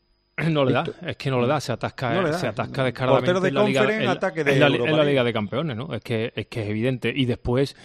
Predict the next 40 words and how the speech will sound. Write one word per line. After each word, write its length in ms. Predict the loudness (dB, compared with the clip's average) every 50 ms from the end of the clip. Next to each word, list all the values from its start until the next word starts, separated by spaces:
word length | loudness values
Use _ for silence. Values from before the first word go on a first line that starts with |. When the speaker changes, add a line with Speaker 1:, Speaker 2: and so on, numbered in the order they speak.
| -20 -20 -20 _
Speaker 1:
sin 240 | -4 -2 -2 0
cargar, 400 | 0 0 -2 0 2 2 2 2 2
eh, 680 | 2 2 2 2 0 -2 -4 -4 -6 -6 -4 -4 -2 -4
eh, 60 | -4
sobre 760 | -2 -4 -2 -2 0 0 0 0 0 0 -2 -4 -4 -6 -8
las 320 | -8 -10 -8 -8 -8 -8
espaldas 400 | -8 -6 -4 -2 0 0 0 -2
del 100 | -2 -2
entrenador, 340 | -2 -2 -2 0 0 2 2
pero 180 | 2 0 0 -2
hoy 100 | -2 -4
no 60 | -6
ha 20 |
estado 160 | -6 -8 -8
afortunado. 500 | -8 -8 -10 -10 -8 -8 -8 -8 -8 -10
Está 220 | -12 -6 -2 -2 -2
empecinado 640 | 0 -2 -4 -4 -6 -6 -4 -4 -4 -2 -2 -2 -2
en 80 | -2 -2
meter 240 | -2 -2 -2 -2
a 60 | -2 -2
Luque 240 | -2 -2 -2 -2
Bacchio 340 | -2 -2 -4 -4 -4 -4 -4
de 120 | -4 -4 -6
extremo 340 | -6 -6 -4 -4 -2 -4
derecho. 340 | -4 -4 -6 -6 -6 -8 -8 -8
Ahí 240 | -8 -6 -4 -4 -2
Luque 240 | -2 -2 -2 -2 -2
Bacchio 420 | -2 -2 -2 -4 -4 -6 -6 -8 -10 -12
se 200 | -6 -4 -4 -4
pierde, 420 | 0 0 0 0 0 -2 -6 -8 -10
se 80 | -10 -8
perdió 220 | -6 -4 -2 -2 -2
el 40 | -2
otro 160 | -2 -2 -2
día 300 | -2 -2 -2 -4 -6 -8 -10
y, 400 | -10 -8 -8 -8 -10 -8 -8 -8
y 40 | -8
se 160 | -6 -8 -8
pierde 320 | -4 -4 -4 -2 -2 0
hoy. 280 | 0 0 0 -2 -4